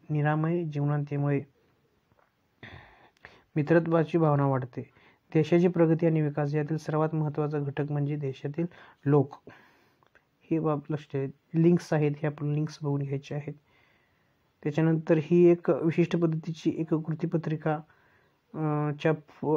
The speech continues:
आधारावर असणारी एक सामान्य विज्ञानची इयत्ता सहावीची ही एक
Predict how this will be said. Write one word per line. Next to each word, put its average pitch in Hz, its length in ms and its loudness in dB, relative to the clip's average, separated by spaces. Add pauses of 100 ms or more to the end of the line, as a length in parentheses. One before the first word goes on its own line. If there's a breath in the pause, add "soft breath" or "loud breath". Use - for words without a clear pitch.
(400)
आधारावर 151 480 4
असणारी 151 420 0
एक 151 160 -4
सामान्य 156 580 -2
विज्ञानची 147 500 -2
इयत्ता 151 380 -2
सहावीची 147 500 -4 (720 loud breath)
ही 165 60 8
एक 160 260 2